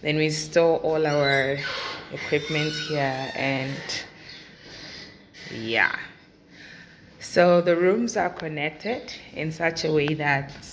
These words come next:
we can go in and out of each other's room. But this is officially the last week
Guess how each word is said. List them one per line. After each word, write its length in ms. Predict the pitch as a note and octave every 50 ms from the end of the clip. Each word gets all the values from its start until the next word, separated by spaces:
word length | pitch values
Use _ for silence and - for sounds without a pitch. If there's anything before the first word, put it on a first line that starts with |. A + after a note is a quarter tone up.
| - - - - - - - - - - - - - - - - - - -
we 80 | - D#3+
can 260 | D#3 - D#3+ D#3+ D#3 D3+
go 380 | D#3 D#3 E3 F3 E3+ D#3+ -
in 180 | - F#3 F#3 F#3
and 180 | F3+ E3 D#3 -
out 200 | C3+ D3+ D3+ D3+
of 180 | D3 C#3+ - D3
each 220 | D3+ D3 - -
other's 420 | D3+ D3 D3+ D#3+ D#3 - - -
room. 240 | C#3 C#3+ C3 C#3+ D3+ D#3 F#3 F#3+ - - - - - - - - - - - - - - -
But 140 | - - -
this 160 | C4+ C#4 C#4
is 120 | E4 D#4+ E4
officially 540 | D#4 D4+ - D4 D4 - - D4 D4 D4
the 120 | - A#3+ A3
last 400 | G#3 G3+ G#3 A3+ A#3+ - - - A#3
week 220 | A#3 A#3 A#3+ -